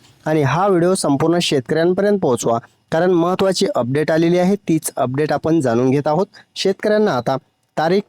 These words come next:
आलेली आहे, पूरग्रस्त जी मदत आहे, ती सुद्धा कोणत्या शेतकऱ्यांना भेटणार, सर्व काही डिटेल माहिती आपण जाणून घेऊयात. पीएम किसान योजनेचा जो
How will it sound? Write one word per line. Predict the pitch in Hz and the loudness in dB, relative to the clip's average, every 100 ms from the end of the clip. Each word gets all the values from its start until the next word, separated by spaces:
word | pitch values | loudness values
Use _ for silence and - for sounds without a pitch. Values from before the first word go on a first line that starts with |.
| - | -6
आलेली | 123 139 151 170 | -2 0 2 2
आहे, | 165 202 | 2 0
पूरग्रस्त | - 156 156 170 175 175 - | -2 0 2 2 2 0 -2
जी | 170 147 | 0 2
मदत | 127 123 147 160 | 2 0 0 0
आहे, | 156 190 | 0 0
ती | - - - 160 | -4 -10 -2 -2
सुद्धा | - 165 160 170 | 0 -2 0 0
कोणत्या | - 131 151 | 0 0 0
शेतकऱ्यांना | 151 151 - 156 160 | 0 -2 -2 0 0
भेटणार, | 156 123 123 151 | 0 0 0 0
सर्व | 151 - 202 202 | 0 0 0 0
काही | 180 160 175 | 0 2 0
डिटेल | 160 135 165 160 | 0 -2 0 0
माहिती | 160 156 | 0 0
आपण | 165 190 190 | 0 0 0
जाणून | 151 123 123 | 2 2 2
घेऊयात. | 120 120 113 _ _ _ _ _ _ _ _ - | 2 0 -2 _ _ _ _ _ _ _ _ -4
पीएम | 185 220 240 | 0 2 2
किसान | 226 - 220 | 0 0 0
योजनेचा | 208 180 180 190 190 | 2 2 2 0 0
जो | 190 190 | 0 2